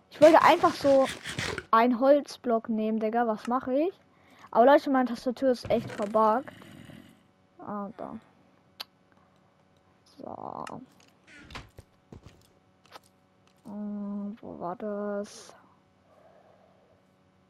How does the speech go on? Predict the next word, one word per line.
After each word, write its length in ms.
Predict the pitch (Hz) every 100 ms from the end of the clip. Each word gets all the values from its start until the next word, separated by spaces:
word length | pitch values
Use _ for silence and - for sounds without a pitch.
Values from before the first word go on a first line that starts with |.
| _ _ _ _ _ _ _ _ 92 - 90 90 - -
Hm, 1000 | - 175 202 202 208 208 208 202 202